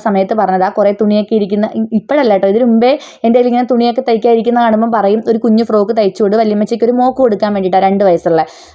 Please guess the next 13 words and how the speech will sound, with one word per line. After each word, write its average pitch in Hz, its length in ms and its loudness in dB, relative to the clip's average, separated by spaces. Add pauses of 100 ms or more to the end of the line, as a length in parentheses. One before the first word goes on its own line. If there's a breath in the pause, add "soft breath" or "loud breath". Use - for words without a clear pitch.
അപ്പം, 240 280 0 (140)
ഉം, 226 240 0
ഇവിടുന്ന് 247 340 2 (160)
കഴിഞ്ഞ 240 300 2
ആഴ്ച 233 180 -2 (380)
വന്നിട്ട് 226 260 2
പോയപ്പോൾ 220 420 0
ഞാൻ 208 140 0
പറഞ്ഞു, 220 240 0
"നാട്ടിലോട്ട് 220 340 0
വരുമല്ലോ, 202 320 2
അപ്പോൾ 208 240 0
കൊണ്ടുവരാമെന്ന്." 180 580 0